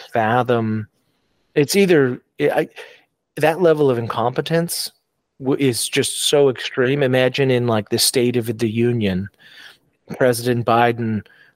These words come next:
honors a Ukrainian soldier who fought against the Russians in World War Two. Whoops, he served fighting against the Russians in the S S. He was a Nazi.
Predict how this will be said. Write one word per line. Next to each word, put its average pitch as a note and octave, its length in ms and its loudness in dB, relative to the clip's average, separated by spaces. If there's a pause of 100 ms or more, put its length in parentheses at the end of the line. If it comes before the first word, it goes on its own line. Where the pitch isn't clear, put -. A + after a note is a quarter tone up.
(160)
honors B2 580 2
a A2+ 120 0
Ukrainian C3 840 0
soldier B2 640 2
who A#2 200 -2
fought B2+ 460 -2
against A#2 320 -2
the B2 100 0
Russians A#2 480 -2
in A#2+ 160 0
World A#2 240 2
War A#2 280 0
Two. A#2+ 640 2 (300)
Whoops, - 600 0 (480)
he C3 120 -8
served C3 540 0 (200)
fighting B2+ 400 0
against A#2+ 320 0
the A#2+ 100 0
Russians A2+ 560 0
in A#2+ 140 0
the A2+ 160 0
S A2+ 260 0
S. G#2+ 360 0
He A2+ 160 0
was G#2+ 180 -2
a G#2+ 60 2
Nazi. G2+ 640 -2